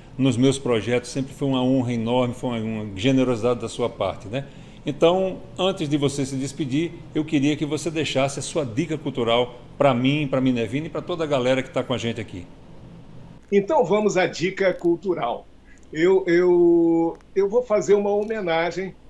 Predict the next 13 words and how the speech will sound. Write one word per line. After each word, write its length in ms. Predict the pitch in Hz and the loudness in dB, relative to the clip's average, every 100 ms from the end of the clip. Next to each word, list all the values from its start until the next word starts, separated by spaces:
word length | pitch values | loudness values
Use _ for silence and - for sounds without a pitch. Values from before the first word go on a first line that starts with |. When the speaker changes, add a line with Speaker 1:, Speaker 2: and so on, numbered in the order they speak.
| - | -16
Speaker 2:
ao 200 | - 143 | -8 -6
próprio 760 | 147 165 165 170 185 175 180 175 | -4 2 2 4 6 8 8 6
Giorgio 440 | 139 156 165 160 165 | 2 0 0 -2 -2
Moroder, 720 | 165 151 160 175 151 120 - - - - - | 0 0 0 -2 -2 -6 -10 -18 -20 -20 -20
que 760 | - 139 131 127 123 120 113 - | -8 -6 -4 -4 0 2 0 0
esse 320 | 139 - - | -4 -4 -8
cara 400 | - 143 139 139 | 0 2 4 2
que 320 | 139 - 139 | -4 -4 -2
atravessou 840 | 139 127 123 160 143 - - 185 185 | -2 -2 -4 -4 -4 -6 2 4 4
as 180 | 151 | 2
décadas 960 | - 165 160 165 175 156 170 165 - - - - - - | -2 0 0 0 -2 -2 -2 -2 -6 -10 -18 -20 -20 -12
e, 300 | 127 123 120 | -6 -6 -4
e 580 | 123 120 113 113 110 | -4 0 0 0 -2